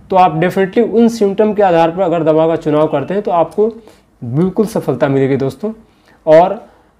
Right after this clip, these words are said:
आपको ध्यान ये भी देना है कि कैसे constitution medicine तक जाया जाता है, constitution medicine का चुनाव कैसे किया जाता है, उससे संबंधित भी मैंने वीडियो बनाए हुए हैं।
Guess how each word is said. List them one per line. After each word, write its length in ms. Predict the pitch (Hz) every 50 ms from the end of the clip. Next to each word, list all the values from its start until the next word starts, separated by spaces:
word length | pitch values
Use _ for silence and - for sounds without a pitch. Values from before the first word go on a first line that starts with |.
| _ _ _ _ _ _ _ _ -
आपको 260 | 151 165 - - 190
ध्यान 280 | 156 151 165 175 185
ये 120 | 170 175 175
भी 120 | 185 202
देना 260 | 175 180 180 180 180
है 160 | 180 180 196 190
कि 180 | 185 202 202
कैसे 760 | 185 - - - 156 160 160 - 196 196 202 196 160 - - - _ -
constitution 600 | 165 165 160 160 175 160 160 160 151 - 196 185
medicine 340 | 165 147 139 - - 170 165
तक 140 | - 175
जाया 260 | 156 131 143 139 143 151
जाता 280 | 151 156 147 147 165
है, 120 | 160 175 180
constitution 520 | 175 165 156 156 - 151 151 156 143 165
medicine 320 | 170 165 156 147 - 165 156
का 60 | 160
चुनाव 380 | 151 - 151 143 143 147 156 156
कैसे 220 | 160 151 160 170
किया 220 | 156 160 156 156
जाता 300 | 147 156 156 151 - 175
है, 120 | 170 190 - - _ - - - - _ _ _
उससे 220 | 190 175 - - 220
संबंधित 420 | 220 226 185 185 180 180 170 180 175
भी 80 | 214
मैंने 200 | 202 190 190 185
वीडियो 260 | 175 160 156 170 175
बनाए 300 | 160 151 143 143 143 151
हुए 220 | 165 165 165 175 170
हैं। 180 | 165 190 226